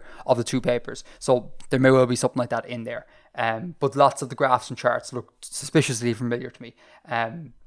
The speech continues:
so yeah, just, just a clarif-, a clarifying point. They will be in the show notes, and go check them out for anyone who is interested, and you might be able to find something you're looking for there. So thank you, Holger, for, uh, sending in those links.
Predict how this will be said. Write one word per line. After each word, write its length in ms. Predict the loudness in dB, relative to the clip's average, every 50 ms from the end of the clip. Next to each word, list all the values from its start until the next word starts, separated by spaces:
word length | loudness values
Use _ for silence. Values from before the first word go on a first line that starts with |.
| -20 -20 _ -20 -12 -2
so 120 | 0 2
yeah, 160 | 2 2 0 0
just, 200 | 0 -2 0 0
just 180 | 0 0 0
a 60 | 0
clarif-, 480 | 2 4 4 4 4 2 -2 -10 -12 -10
a 40 | -2
clarifying 380 | 2 4 4 4 4 0 -2 -2
point. 220 | -2 -4 -6 -8 -14 -10 0 2
They 80 | 2
will 220 | 4 8 8 8 8
be 140 | 8 4 2
in 60 | 2
the 80 | 2
show 200 | 2 2 0 0
notes, 220 | 0 -2 -4 -4 -8 -6
and 480 | -2 0 0 0 0 -4 -8 -12 -6 2
go 220 | 6 6 6 6
check 260 | 4 0 -2 -4 -2 -2
them 80 | -4
out 140 | -4 -2 -2
for 100 | -4 -2
anyone 380 | -2 0 0 0 0 -2 -4 -6 -12 -20 -20 -18 -10 -2
who 320 | 0 2 2 2 0 -2 0
is 220 | 0 2 2 2 2
interested, 480 | 0 0 2 2 0 0 0 -4 -8 -6
and 200 | -6 -6 -6 -8 -10 -6
you 80 | -2
might 140 | -2 0 2
be 80 | 0 0
able 80 | 0
to 40 | 0
find 240 | 2 2 2 2 0
something 300 | -2 -4 -2 -2 -2 -2
you're 100 | -2 -2
looking 220 | -2 -4 -6 -10
for 140 | -12 -12 -12
there. 240 | -10 -10 -12 -12 -14 _ -20 -16
So 320 | -4 0 0 0 0 -2 -8
thank 320 | -6 -2 -2 -2 0 0 2
you, 120 | 2 6
Holger, 460 | 8 8 8 8 6 4 0 -2 -4 -8 _ _ _ _
for, 520 | _ -2 2 2 4 4 4 4 4 2
uh, 460 | 2 0 -2 -4 -4 -4 -6 -10 -12 -14 _
sending 320 | -2 2 2 2 2 0 -2
in 100 | -2 -2
those 260 | -2 -2 -4 -4 -6
links. 360 | -10 -10 -10 -10 -12 -12